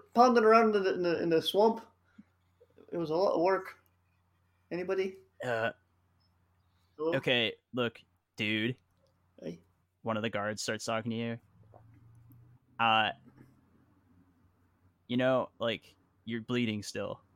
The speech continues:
Speaker 1: Yeah, the
Speaker 2: I'll
Speaker 1: be-
Speaker 2: bring you some fucking chicken fingers, all right?
Speaker 1: All right, it's the
Speaker 2: Just
Speaker 1: best,
Speaker 2: chill.
Speaker 1: it's the best cure. Make sure you put
Speaker 2: Uh,
Speaker 1: some
Speaker 2: it's
Speaker 1: margarita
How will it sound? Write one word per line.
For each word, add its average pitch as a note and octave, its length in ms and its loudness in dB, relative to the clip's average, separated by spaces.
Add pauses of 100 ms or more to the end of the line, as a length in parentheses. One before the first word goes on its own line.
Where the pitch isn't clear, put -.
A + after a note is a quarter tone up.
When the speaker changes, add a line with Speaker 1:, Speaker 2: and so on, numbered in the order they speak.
(840)
Speaker 1:
Yeah, D#4 220 -2
the C#3+ 140 -6
Speaker 2:
I'll A#2 100 0
Speaker 1:
be- - 40 -4
Speaker 2:
bring B2+ 140 -2
you B2 80 -2
some B2+ 180 -6
fucking A#2+ 280 -4
chicken G#2+ 280 -8
fingers, F#2+ 340 -14
all F#2+ 60 -10
right? G2+ 180 -8
Speaker 1:
All G3+ 60 -6
right, F#3+ 80 -4
it's - 80 -6
the E3+ 60 -2
Speaker 2:
Just D3 100 -2
Speaker 1:
best, - 100 0
Speaker 2:
chill. F#2+ 200 -4
Speaker 1:
it's - 120 -8
the F3+ 80 -2
best G#3+ 240 0
cure. C4+ 480 -2 (680)
Make F#3 140 0
sure G#3+ 140 4
you G3 80 -2
put G#3+ 160 6
Speaker 2:
Uh, - 40 0
Speaker 1:
some F#3 160 2
Speaker 2:
it's F3 80 -2
Speaker 1:
margarita F#3+ 320 6